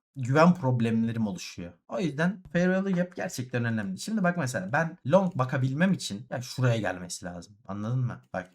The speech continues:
buraya gelecek, buna saygı duyacak, yukarı gidecek. Bak hani benim long bakma stilim bu olurdu. Veyahut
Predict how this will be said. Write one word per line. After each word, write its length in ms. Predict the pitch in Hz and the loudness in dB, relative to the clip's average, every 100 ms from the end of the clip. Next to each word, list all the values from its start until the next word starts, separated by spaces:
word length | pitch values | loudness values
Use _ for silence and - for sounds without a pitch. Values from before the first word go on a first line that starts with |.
| - | -4
buraya 220 | 165 123 | 2 2
gelecek, 460 | 156 151 120 160 165 | 2 0 -2 -4 -4
buna 180 | 156 | -4
saygı 240 | 135 165 156 | 0 2 2
duyacak, 240 | 127 180 | 0 -2
yukarı 260 | 143 127 120 | 0 0 0
gidecek. 420 | 101 - 85 - | -2 -10 -14 -4
Bak 220 | 101 - _ _ _ - | -4 -4 _ _ _ -6
hani 280 | 101 104 92 _ _ _ _ | -6 -6 -10 _ _ _ _
benim 240 | - 165 170 | -4 2 4
long 300 | 175 170 - | 4 4 0
bakma 600 | 131 123 139 135 135 - _ - | 0 0 0 0 -2 -10 _ -20
stilim 560 | - - - 156 151 | -16 -12 -4 -2 2
bu 160 | 147 147 | 6 6
olurdu. 500 | 117 95 90 87 - _ _ - | 4 -2 -6 -10 -10 _ _ -2
Veyahut 800 | 135 208 190 117 104 226 - | 4 4 4 2 -2 -8 -10